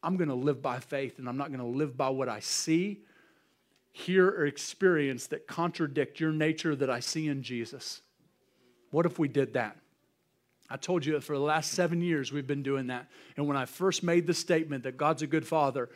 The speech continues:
it was literally a faith statement because I didn't, I, I didn't believe it. I knew it was true in my heart, but I didn't know it was true up here. And so if you would stand with me as we,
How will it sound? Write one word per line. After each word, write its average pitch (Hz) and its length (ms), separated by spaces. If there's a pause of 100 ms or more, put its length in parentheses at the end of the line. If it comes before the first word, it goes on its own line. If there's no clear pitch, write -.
(180)
it 175 220
was 160 320
literally 156 640
a 120 100
faith 143 320
statement 139 480
because 127 260
I 139 180
didn't, 143 360 (240)
I, 139 140 (200)
I 135 100
didn't 127 220
believe 120 320
it. 113 100 (760)
I 156 120
knew 170 480
it 226 80
was 202 220
true 147 500 (680)
in 156 140
my 139 140
heart, 120 520 (840)
but 135 100
I 131 80
didn't 160 320
know 143 220
it 139 60
was 131 160
true 147 280
up 127 140
here. 123 300 (1120)
And 143 100
so 160 120
if 156 120
you 170 80
would 185 160
stand 180 360
with 170 240
me 175 140
as 156 100 (120)
we, 139 180